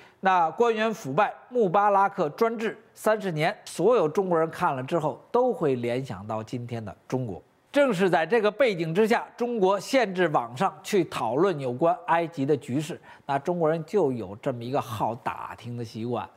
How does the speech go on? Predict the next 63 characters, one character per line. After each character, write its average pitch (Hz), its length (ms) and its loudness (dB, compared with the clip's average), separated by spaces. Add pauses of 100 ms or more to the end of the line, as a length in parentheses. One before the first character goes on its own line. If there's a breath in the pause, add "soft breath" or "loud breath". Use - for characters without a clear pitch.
(120)
对 127 100 2
吧？ 104 180 -2 (340 loud breath)
越 214 520 4
是 127 240 -4
限 120 340 -2
制， 98 240 -10
咱 110 160 -6
就 123 120 -4
越 127 240 0
打 - 260 -12
听。 107 180 -8 (280 loud breath)
而 151 120 0
且 156 140 -2
大 143 180 0
家 165 140 2
有 117 100 -4
个 113 120 -8
习 123 200 -6
惯， 135 280 -2
越 180 260 2
到 101 260 -4
小 101 240 -8
道 110 160 -4
消 123 220 -2
息 113 160 -10 (160)
越 123 220 -4
准 87 200 -14
确。 - 220 -12 (240 loud breath)
我 120 240 -2
相 180 260 0
信 156 300 -4
目 160 240 -2
前 127 240 -4
的 175 140 0
有 113 160 -4
关 127 180 -4
小 104 220 -8
道 120 200 -4
消 113 220 -6
息 113 100 -10
的 104 140 -12
东 117 240 -12
西， 104 160 -14 (260 loud breath)
绝 131 220 0
不 160 160 -2
是 139 100 -6
北 104 220 -4
京 120 160 -6
人 117 140 -6
独 107 180 -8
有 110 140 -4 (100)
了， 82 100 -10 (140)
应 131 180 -8
该 131 160 -2
大 123 360 -4
江 131 260 -4
南 117 260 -8
北 85 160 -10
大 110 220 -8
家 113 140 -6
都 180 200 0
在 131 140 0
传 110 340 -6